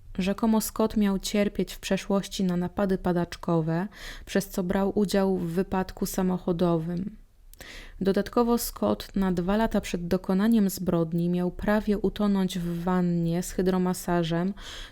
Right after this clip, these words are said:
co doprowadziło później do jego hospitalizacji i umieszczenia go w śpiączce farmakologicznej na czas pięciu dni.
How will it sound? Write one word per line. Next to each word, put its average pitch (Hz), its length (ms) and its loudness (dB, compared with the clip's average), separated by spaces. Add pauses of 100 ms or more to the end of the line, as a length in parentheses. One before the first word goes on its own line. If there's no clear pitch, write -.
co - 140 -2
doprowadziło 208 680 0
później 208 460 2
do 190 120 2
jego 185 280 2
hospitalizacji 190 1300 0
i 202 60 0
umieszczenia 208 800 2
go 196 180 0
w 196 100 -6
śpiączce 190 640 0
farmakologicznej 190 1200 0
na 175 200 0
czas 180 340 -2
pięciu 180 500 0
dni. 170 400 0